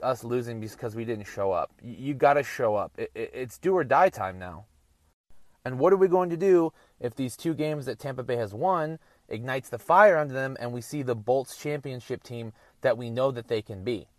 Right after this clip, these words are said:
And I know it seems like I've been saying that, "Oh, we can beat Tampa, there's nothing to worry about." But my main point to make is the longer we play Tampa Bay, the better they're going to become.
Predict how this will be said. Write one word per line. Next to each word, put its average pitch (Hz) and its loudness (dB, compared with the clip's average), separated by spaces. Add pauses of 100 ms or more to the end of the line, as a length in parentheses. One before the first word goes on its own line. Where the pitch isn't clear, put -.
(600)
And - -8
I 113 -8
know 156 2
it 151 -6
seems 170 -8
like 120 -2
I've 120 0
been 120 -6
saying 117 -6
that, 107 -4
"Oh, 139 4
we 135 -4
can 113 -12
beat 131 -10
Tampa, 131 -4
there's 113 -6
nothing 117 -10
to 95 -12
worry 156 2
about." 107 -2 (560)
But 131 -2
my 151 2
main 170 -4
point 156 -6
to 139 -10
make 123 -2
is 123 -6
the 113 -2
longer 143 -2
we 156 -4
play 151 0
Tampa 139 -6
Bay, 110 0 (200)
the 117 0
better 113 0
they're 120 0
going 107 -4
to 110 -12
become. 95 -10